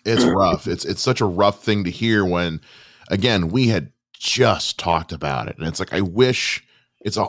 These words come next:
awful thing to say, but, like, I wish we had had a chance to, to kinda dedicate last week's episode to him, uh,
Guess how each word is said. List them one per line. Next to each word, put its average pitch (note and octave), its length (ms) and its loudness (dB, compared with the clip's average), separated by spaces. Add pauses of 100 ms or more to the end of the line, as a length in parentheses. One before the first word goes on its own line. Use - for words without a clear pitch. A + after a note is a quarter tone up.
(120)
awful C#3+ 380 2
thing A2+ 280 -4
to F#2+ 60 -6
say, A2+ 320 2
but, F2 160 -4
like, G2 140 -4
I G2+ 80 -2
wish G#2 460 0
we A2+ 160 2
had G2 100 4
had G#2 160 0
a F2 60 -4
chance - 600 -2
to, - 140 -12 (320)
to A2 100 -6
kinda F2+ 460 2 (1300)
dedicate A2+ 560 2
last G#2 360 0
week's G#2+ 200 2
episode G2+ 640 0
to D#3+ 340 2
him, D#2+ 480 0 (460)
uh, D#2 360 -2